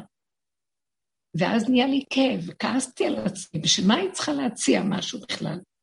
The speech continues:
היית משאירה את זה, ובעוד יום, יומיים היית מביאה את זה, או שמישהו היה בא.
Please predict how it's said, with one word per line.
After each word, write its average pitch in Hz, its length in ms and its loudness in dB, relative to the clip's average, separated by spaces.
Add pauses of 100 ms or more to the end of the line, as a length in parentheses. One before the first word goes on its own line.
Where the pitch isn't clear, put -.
(420)
היית 254 240 2
משאירה 196 400 2
את 165 80 0
זה, 220 80 4
ובעוד 330 440 2 (140)
יום, 427 180 2
יומיים 381 360 -2
היית 214 200 -2
מביאה 214 400 -2
את 233 80 -6
זה, 208 100 -6
או 165 80 -4
שמישהו 208 340 -4
היה - 120 -8 (360)
בא. - 80 -4